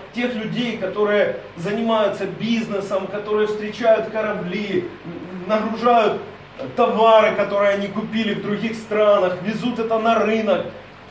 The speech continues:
продают, зарабатывают деньги, красиво одеваются, ездят на красивых колесницах,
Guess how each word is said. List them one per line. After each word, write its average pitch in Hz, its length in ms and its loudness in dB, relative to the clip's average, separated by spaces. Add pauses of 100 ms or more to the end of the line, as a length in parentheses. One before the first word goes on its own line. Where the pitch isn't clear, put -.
(120)
продают, 226 760 2
зарабатывают 226 720 2
деньги, 196 420 -4
красиво 233 480 -2
одеваются, 214 720 4
ездят 226 420 -4
на 226 100 -4
красивых 226 520 -4
колесницах, 220 640 -4